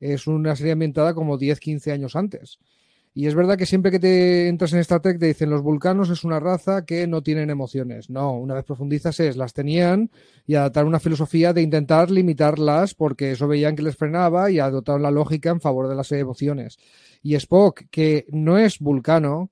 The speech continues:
es medio humano, medio vulcano, tiene madre humana, que se ve en la serie también, que se vio en,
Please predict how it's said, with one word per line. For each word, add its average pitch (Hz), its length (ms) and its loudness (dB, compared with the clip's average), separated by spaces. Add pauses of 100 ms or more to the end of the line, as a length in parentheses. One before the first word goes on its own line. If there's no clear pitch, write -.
(100)
es 143 340 -2
medio 135 240 0
humano, 160 300 0
medio 143 200 0
vulcano, 147 460 0
tiene 131 200 -6
madre 143 200 0
humana, 139 500 -6
que 113 100 -14
se 117 120 -10
ve 123 60 -6
en 127 80 -6
la 131 60 -4
serie 135 200 -6
también, 147 500 -4
que - 120 -14
se - 120 -10
vio 127 300 0
en, 139 160 -2